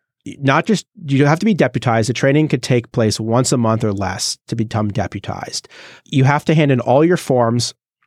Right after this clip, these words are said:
within five days. Your expiration, your deputization only lasts until even numbered years.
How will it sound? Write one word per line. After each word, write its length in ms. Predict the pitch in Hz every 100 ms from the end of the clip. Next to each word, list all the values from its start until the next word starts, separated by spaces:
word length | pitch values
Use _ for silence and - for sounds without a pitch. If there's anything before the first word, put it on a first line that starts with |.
| _ -
within 640 | 123 117 - 117 117 110 -
five 380 | - 110 104 95
days. 480 | 98 - - - - _ _ _ _ _ _ _ _ _
Your 380 | 147 135 135 127
expiration, 800 | 156 - - 170 143 131 135 120
your 120 | 107
deputization 1080 | 104 143 196 165 117 117 120 - 117 107 113 _ _ _ _
only 220 | 139 151
lasts 580 | 135 117 110 107 - - _ _ _ _
until 300 | 143 123 123 113
even 280 | 135 127 117
numbered 320 | 110 101 95
years. 460 | 95 - - -